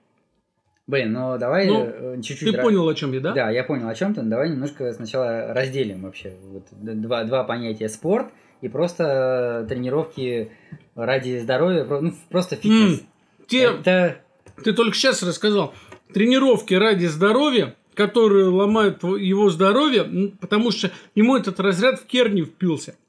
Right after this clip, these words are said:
Speaker 1: Не, почему? Он за-, он захотел его, правильно?
Speaker 2: Да дело в том, что захотел, ну, как бы с дуру можно и хер сломать.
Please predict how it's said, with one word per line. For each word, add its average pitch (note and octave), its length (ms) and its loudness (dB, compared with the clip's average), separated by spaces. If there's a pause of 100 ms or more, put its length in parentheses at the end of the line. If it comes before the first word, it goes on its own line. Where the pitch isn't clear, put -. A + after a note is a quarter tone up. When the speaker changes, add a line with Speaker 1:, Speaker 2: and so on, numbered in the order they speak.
(220)
Speaker 1:
Не, A#2+ 260 -6
почему? A2 440 -6
Он G#2+ 120 -4
за-, A#2+ 160 -4
он A#2+ 140 -6
захотел C3 480 -2
его, G#2 160 -4
правильно? A2 280 -2
Speaker 2:
Да A3 120 6
дело A3 500 2
в - 80 -10
том, B3 180 0
что G#3 160 -2
захотел, A3 560 0
ну, G3 280 -2
как G3+ 180 -2
бы F#3+ 120 0
с F3 40 -2
дуру A#3+ 200 0
можно G#3 260 2
и G#3 60 0
хер C4 240 -2
сломать. E3+ 460 -2